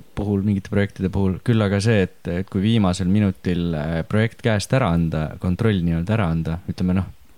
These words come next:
outsource ida montaaži, et siis vahel võib nagu see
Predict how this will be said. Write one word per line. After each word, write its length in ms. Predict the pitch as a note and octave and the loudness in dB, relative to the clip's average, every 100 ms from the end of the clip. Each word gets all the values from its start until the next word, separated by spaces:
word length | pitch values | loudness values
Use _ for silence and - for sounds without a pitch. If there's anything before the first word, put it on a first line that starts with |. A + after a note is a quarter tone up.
| - | -8
outsource 560 | A#2+ C3 - A#2 G2+ G2 | -2 0 2 0 0 0
ida 80 | G#2 | 0
montaaži, 560 | A2 G2+ E3+ F#2 - - - - - - - - - - | 0 2 0 0 -4 -10 -16 -20 -18 -18 -20 -20 -10 -4
et 140 | F#2+ | -2
siis 140 | A2 A2+ | 0 2
vahel 240 | B2+ G#2+ | 2 4
võib 140 | F#2 F#2 | 2 2
nagu 240 | F#2+ F#2 | 0 0
see 540 | F2 F#2+ F2+ F2+ F2+ | 0 2 2 2 2